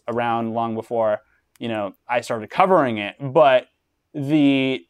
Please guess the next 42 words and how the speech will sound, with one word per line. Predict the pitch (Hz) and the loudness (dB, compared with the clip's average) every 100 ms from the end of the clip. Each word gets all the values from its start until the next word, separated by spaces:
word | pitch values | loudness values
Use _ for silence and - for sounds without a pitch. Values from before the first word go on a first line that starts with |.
| _ | _
new | 147 160 240 | -6 0 0
phenomenon | 247 180 139 135 135 127 123 127 | 2 2 2 2 2 0 0 0
where | 127 | -2
Fox | - 151 156 160 139 | 0 2 2 0 -4
is | |
just | 147 131 - | -4 -6 -8
totally | - 156 165 135 | 2 4 4 2
detached | 120 120 - 139 160 - | 0 -6 -2 0 0 -2
from | 135 117 | -6 -4
reality, | 113 127 156 131 107 104 - _ _ _ | -2 0 2 0 -4 -8 -12 _ _ _
I, | 127 143 147 139 131 120 113 - | -2 -2 0 -2 -2 -4 -8 -8
I, | 131 | -6
I, | 127 - | -6 -10
I | 131 | -10
think | - 147 - | -6 -8 -8
I'm | 131 160 | -8 -4
not | 160 | 0
really | 151 127 | 0 0
sure | - 170 | 0 -2
where | 120 107 139 185 | -2 -2 -2 -2
that | 196 | -4
comes | 208 196 | -6 -8
from. | - 170 | -6 -6
Maybe | 139 139 | -4 -6
Matt | - 113 120 | -8 -8 -8
has | 165 143 | -4 -4
some | 170 156 | -4 -4
ideas, | 151 151 156 143 139 - _ _ _ | -4 -2 0 0 -2 -6 _ _ _
but | 135 156 139 131 - | 2 4 6 2 -4
it, | 151 156 - | -6 -6 -4
it, | 151 143 | -6 -2
it's | 165 - | -4 -2
new. | 135 156 175 113 | -2 2 2 2
That's, | 127 147 - | 2 0 2
that's | 147 123 | 0 0
new | 131 156 160 | 0 4 4
within | 143 143 | 4 0
the | 135 | 0
last, | 127 131 127 127 | 2 2 0 0
I | 127 | -2
think, | 123 135 123 | 0 -2 -4
even, | - 139 127 123 117 | -6 -4 -4 -4 -4